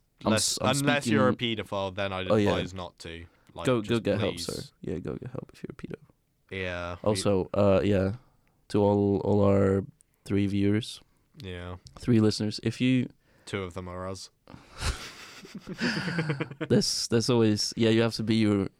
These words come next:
Speaker 1: like, you have to be your own, own
Speaker 2: Anyone
Speaker 1: biggest,
Speaker 2: who's
Speaker 1: biggest
Speaker 2: listening
Speaker 1: fan.
Speaker 2: to this, you're welcome onto the show. We're lonely.
Speaker 1: <laughs>
Speaker 2: Actually.
Speaker 1: No, I know, I know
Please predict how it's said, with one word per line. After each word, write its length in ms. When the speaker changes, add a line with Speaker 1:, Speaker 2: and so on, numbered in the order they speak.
Speaker 1:
like, 220
you 120
have 140
to 80
be 120
your 180
own, 580
own 420
Speaker 2:
Anyone 380
Speaker 1:
biggest, 180
Speaker 2:
who's 100
Speaker 1:
biggest 260
Speaker 2:
listening 180
Speaker 1:
fan. 60
Speaker 2:
to 80
this, 260
you're 120
welcome 420
onto 240
the 120
show. 300
We're 180
lonely. 500
Speaker 1:
<laughs> 60
Speaker 2:
Actually. 360
Speaker 1:
No, 120
I 80
know, 140
I 160
know 380